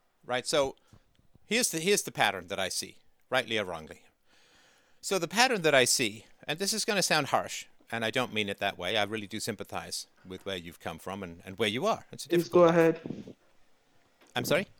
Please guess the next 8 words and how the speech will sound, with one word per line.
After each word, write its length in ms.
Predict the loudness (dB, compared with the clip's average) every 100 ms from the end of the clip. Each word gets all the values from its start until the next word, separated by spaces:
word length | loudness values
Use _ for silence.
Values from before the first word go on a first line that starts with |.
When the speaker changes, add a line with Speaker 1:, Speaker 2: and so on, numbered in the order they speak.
| _ _ _ _ _ _ _ _ _ _ _ -14 6
Speaker 2:
Please 260 | 8 8 6
go 160 | 8
ahead. 360 | 10 8 6 4 -6 -6 -6 -8 _ _ _ _ _ _ -4
Speaker 1:
I 100 | 0
was 200 | 0 0
actually 280 | -2 -6 -4
going 220 | -4 -4
ahead. 260 | -6 -8